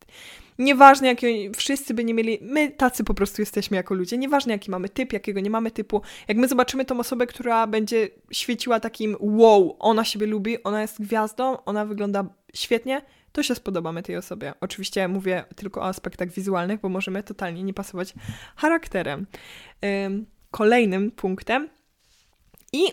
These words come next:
on jest bardzo taki, bym powiedziała, bardzo, bardzo, bardzo, y, subiektywny, bo wcześniej miałam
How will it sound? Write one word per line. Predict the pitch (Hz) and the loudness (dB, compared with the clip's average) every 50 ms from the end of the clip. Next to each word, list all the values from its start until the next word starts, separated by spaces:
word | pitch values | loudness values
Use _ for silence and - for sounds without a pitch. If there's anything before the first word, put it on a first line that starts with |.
| - - | 0 0
on | 247 262 269 | 0 0 0
jest | 254 226 202 | -2 -4 -4
bardzo | 196 - 247 240 240 233 233 - 220 | -2 0 0 0 0 0 -4 -6 -8
taki, | - 220 208 - - - 226 208 | -8 -10 -10 -8 -6 -6 -6 -4
bym | 214 202 202 | -4 -4 -4
powiedziała, | - - 208 208 202 - 214 208 214 208 202 | -2 -2 -2 -2 -2 -2 -2 -2 -2 -2 -2
bardzo, | 254 202 220 226 226 - 214 | -2 -2 -2 -2 -2 -4 -4
bardzo, | 214 208 202 202 - 196 | -4 -4 -4 -4 -6 -6
bardzo, | 202 202 202 208 - 220 208 202 - - - - - - - - - | -6 -6 -6 -4 -2 0 0 0 -2 -6 -14 -20 -20 -20 -12 -6 -2
y, | 208 202 202 202 202 208 202 - - - - - _ _ - - - - - _ _ _ _ _ _ _ _ _ _ - | -2 0 0 0 0 0 -2 -4 -8 -14 -20 -20 _ _ -20 -20 -20 -20 -20 _ _ _ _ _ _ _ _ _ _ -16
subiektywny, | - - - - 254 262 220 233 226 220 226 - - - - 220 202 - 180 185 214 269 302 | -14 -10 -4 -2 0 0 0 0 -2 -2 -4 -6 -8 0 4 4 4 4 2 -2 -4 -4 -4
bo | 269 233 214 | -4 -4 -6
wcześniej | - - - 208 202 - - 285 302 | -6 -6 -6 -6 -6 -6 -8 -6 -4
miałam | 269 226 214 233 262 277 | -2 -2 0 0 0 0